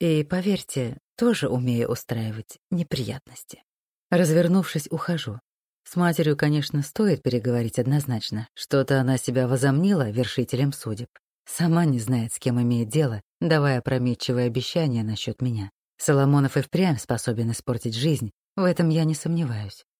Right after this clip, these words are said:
Так что нужно серьезно обдумать сложившуюся ситуацию в ближайшее время. Как раз успеваю к началу обеда, даже раньше Насти приезжаю. Это хорошо, не придется ей одной таскаться под пристальными взглядами.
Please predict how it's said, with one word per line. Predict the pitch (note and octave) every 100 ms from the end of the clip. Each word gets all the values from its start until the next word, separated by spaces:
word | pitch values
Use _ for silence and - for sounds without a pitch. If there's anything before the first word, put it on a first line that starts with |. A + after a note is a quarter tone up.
| -
Так | F3+ D3+
что | -
нужно | D#3 D3 C#3+
серьезно | C#3 D#3+ D3+ D3+ B2+ C#3
обдумать | C3 C#3+ E3 A#2
сложившуюся | - A#2 A2 - A#2 -
ситуацию | A2+ A#2+ - D3+ D3 B2 G#2+
в |
ближайшее | A#2 A#2 A2+ G2+ C3
время. | B2+ G#2 G2+ G#2+ _ _ _ -
Как | F3+ -
раз | F#3+ G3
успеваю | C#3+ - C#3 C#3+ C#3+
к | -
началу | A#2+ - B2+ A#2+
обеда, | A#2+ A#2+ C3 - A2 - -
даже | E3+ F3 F#3
раньше | F3+ D#3+ F3
Насти | D#3+ B2 -
приезжаю. | A#2+ A2+ G#2+ G#2+ A2+ - _ _ -
Это | F#3 F3+
хорошо, | F3 F#3+ F#3 - B2+
не | A2+
придется | B2+ C#3 D3 C#3+ C#3+
ей | C#3+ C#3
одной | C#3 F3 D3+
таскаться | A#2 - - B2+ -
под | - A#2
пристальными | - A#2+ - A#2 A#2 C#3
взглядами. | - A#2+ G#2 A#2 A#2+